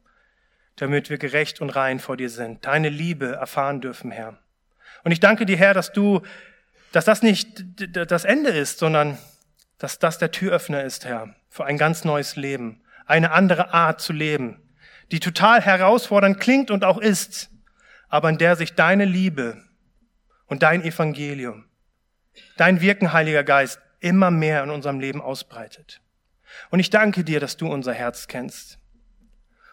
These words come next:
wo wir Ängste und Sorgen haben, uns auf Gemeinschaft und Liebe einzulassen, weil wir verletzt wurden, wo wir Angst haben, zu lieben und abgelehnt zu werden. Danke, Herr, dass du uns so nimmst, wie wir sind.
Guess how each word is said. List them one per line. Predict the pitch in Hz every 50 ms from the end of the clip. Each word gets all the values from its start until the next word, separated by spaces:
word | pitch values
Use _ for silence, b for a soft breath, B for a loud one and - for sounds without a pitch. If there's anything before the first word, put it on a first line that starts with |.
| b _
wo | - 165 160
wir | 175 185 170
Ängste | 175 190 202 196 - - 208 196
und | 185 175 160
Sorgen | 156 180 185 185 185 180 170 151
haben, | 156 156 156 156 156 156
uns | 156 151 -
auf | 175 - -
Gemeinschaft | 175 160 160 151 165 175 165 - 175 - -
und | 160 151
Liebe | 160 170 160 175 156
einzulassen, | 156 165 175 165 - 180 170 160 160 - 185
weil | 170 160 160
wir | 170 175
verletzt | 165 - 175 165 165 175 175 - - -
wurden, | 170 175 175 175 170 170 175 165 - - _ _ _ _ _ _ _ _ _ _ _ _ _ - _ _ _ _ _ _ - - - _ _ _ _ _ _ _ _ _ _ _ _ _ _ _ _ _ _ _ _ _ _ _ _ _ _ _ _ _ _ _ 92 92 _ _ _ _ _ _ _ _ _ _ _ _ _ _ _ _
wo | - 165 160
wir | 160 175 151
Angst | 156 180 185 165 - - 160
haben, | 170 165 160 151 147
zu | - - 165
lieben | 165 160 160 185 190 185 175 160 143 131 113 - _ _ _ _
und | 175 175
abgelehnt | 165 170 170 - - 185 165 165 160 160 160
zu | - - - 151
werden. | 143 147 139 139 139 143 139 135 131 - _ _ _ _ _ _ _ _ _ _ _ _
Danke, | - - 190 208 - 180
Herr, | 160 165
dass | 156 151 - -
du | 170 175 175
uns | 165 160 165 -
so | - 170 175
nimmst, | 170 156 156 160 156 151 - - _
wie | 139 131 135
wir | 135 117
sind. | 127 131 127 120 113 - -